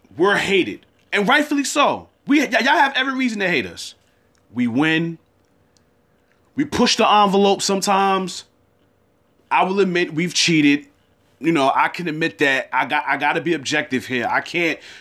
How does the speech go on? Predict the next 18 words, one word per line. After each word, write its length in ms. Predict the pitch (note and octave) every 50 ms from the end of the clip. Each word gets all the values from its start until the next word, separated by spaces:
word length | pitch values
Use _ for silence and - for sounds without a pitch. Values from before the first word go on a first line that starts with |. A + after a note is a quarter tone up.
| - _ _ _
always, 680 | - D#3+ F3+ F#3 F3 E3 E3 D#3+ D#3+ D3+ C#3+ C#3 C3+ A#2+ G#2+ - _ _ _ -
you 140 | - D#3 E3
know, 420 | D#3 D3 C#3 C3+ C3 B2 A#2 F#2+ - _ _ _ _ _ _ _ _ _ _ _ _ _ _ _ _ _ _ _ _ _ _
you 100 | D#3+ D#3
know, 340 | D3+ C#3+ - A#2+ A2+ G2 - _ _ _ _ _ _ - -
be 160 | - E3 D3+
a 100 | C#3 B2+
homer 380 | - - F3 F#3 F3+ E3 D3+ C3+
when 120 | B2 C3+
it 80 | C3+ C3+
comes 180 | - D#3 D3 C#3+
to 40 |
my 140 | C3 C3 A#2+
Patriots. 420 | - - D#3 C#3+ - - A#2+ G2+ G#2
I 100 | B2+ D3
gotta, 320 | D3 D#3+ D#3+ D#3+ E3 D#3+
you 120 | G3+ A#3
know, 200 | F#3 D#3+ E3+ E3